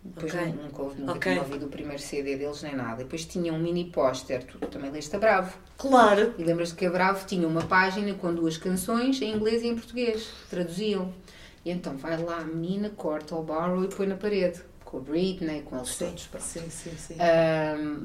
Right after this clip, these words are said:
Speaker 1: mas não, não era,
Speaker 2: Não eras?
Speaker 1: não, não era fã, nem, nem acompanhei muito o trabalho deles. Ahm, a vida é engraçada, não é?
Speaker 2: Já.
Speaker 1: Ah, mas agora, poder assistir a este
Speaker 2: Assistir.
Speaker 1: processo criativo dele,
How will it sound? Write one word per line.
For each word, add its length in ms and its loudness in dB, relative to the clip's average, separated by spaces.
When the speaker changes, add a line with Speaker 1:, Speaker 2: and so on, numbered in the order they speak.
Speaker 1:
mas 160 0
não, 260 -4
não 260 -2
era, 380 -6
Speaker 2:
Não 160 2
eras? 300 2
Speaker 1:
não, 80 -6
não 100 -14
era 140 -12
fã, 420 -10
nem, 500 -8
nem 300 0
acompanhei 420 2
muito 260 0
o 40 -10
trabalho 360 2
deles. 380 0
Ahm, 880 -2
a 60 -10
vida 180 -10
é 60 -6
engraçada, 520 -10
não 120 -10
é? 20 -14
Speaker 2:
Já. 140 -12
Speaker 1:
Ah, 480 0
mas 400 2
agora, 260 6
poder 520 0
assistir 260 -4
a 40 2
este 80 4
Speaker 2:
Assistir. 100 -10
Speaker 1:
processo 300 0
criativo 520 0
dele, 400 4